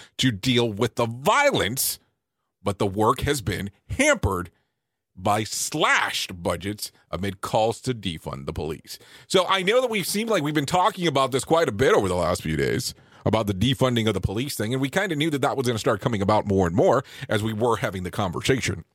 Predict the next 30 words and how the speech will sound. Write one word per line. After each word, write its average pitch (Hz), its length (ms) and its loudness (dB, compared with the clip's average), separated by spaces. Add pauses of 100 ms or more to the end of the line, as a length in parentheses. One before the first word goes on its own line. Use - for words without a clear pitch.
(2250)
So 175 160 4
how 208 160 2
do 220 60 0
you 190 140 2
look 175 240 4
at - 100 -2
this? - 400 -6 (2000)
How 180 160 2
do 202 60 -2
you 196 120 0
look 180 180 2
at 170 60 2
the 147 100 2
whole 131 200 2
thing? 117 320 0 (2000)
What 160 220 2
are 196 40 0
you 170 200 -2
seeing 170 400 0
when 156 100 2
it 139 100 0
comes 156 280 0
to - 140 -4
the 123 140 -2
defunding 131 680 0
component 131 640 0
of 69 120 -4
this 64 200 -8
bad - 280 -4
boy? - 240 -12